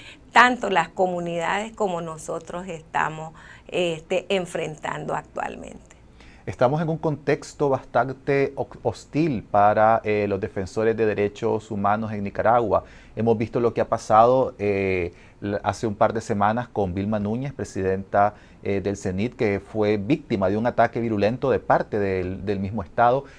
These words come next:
Speaker 2: y también las amenazas que ha denunciado, eh, la defensora o la líder del movimiento anticanal, eh,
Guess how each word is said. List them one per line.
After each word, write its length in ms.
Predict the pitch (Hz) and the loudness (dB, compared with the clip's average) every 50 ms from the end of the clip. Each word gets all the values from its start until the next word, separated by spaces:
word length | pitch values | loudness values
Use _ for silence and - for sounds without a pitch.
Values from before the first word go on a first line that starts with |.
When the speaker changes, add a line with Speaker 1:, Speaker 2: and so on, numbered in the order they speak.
| - - | -16 -10
Speaker 2:
y 60 | - 127 | -6 -2
también 320 | 117 135 123 117 127 127 | 0 0 0 0 -2 -2
las 100 | 135 135 | -2 -4
amenazas 480 | 143 139 131 117 117 117 120 - 127 - | -4 -4 -2 0 -2 -2 -2 -4 -6 -4
que 120 | - 120 | 0 0
ha 40 | 113 | 0
denunciado, 720 | 117 117 120 113 - - 123 113 117 120 120 123 123 131 - - - - - - | 2 0 -2 -4 -4 0 4 6 6 6 6 6 4 2 0 -8 -20 -18 -6 0
eh, 320 | 107 107 107 110 110 98 - | 4 6 6 6 6 4 2
la 420 | 98 113 113 113 117 113 110 113 | 4 8 10 12 12 12 12 10
defensora 1000 | 110 110 117 120 113 - - 113 104 101 - - - 131 139 143 139 143 143 143 117 110 107 - - | 8 4 2 2 2 4 2 2 2 2 0 2 6 6 8 10 10 8 8 6 2 -2 -8 -2 2
o 240 | 113 113 110 107 107 | 4 4 4 4 4
la 100 | 101 98 | 2 2
líder 260 | 123 185 220 190 139 | 2 2 2 2 2
del 120 | 120 110 | 2 0
movimiento 400 | 113 110 110 107 113 117 123 - | 0 0 0 0 -2 -4 -4 -4
anticanal, 760 | 123 117 - 127 - - 101 101 104 107 110 117 123 123 - - - - | -6 -6 -6 -6 -2 -2 0 2 4 4 4 4 2 0 -6 -8 -4 -2
eh, 720 | 101 98 98 98 98 101 98 95 95 95 95 92 92 - | 0 2 4 4 4 4 4 2 2 2 2 2 0 -2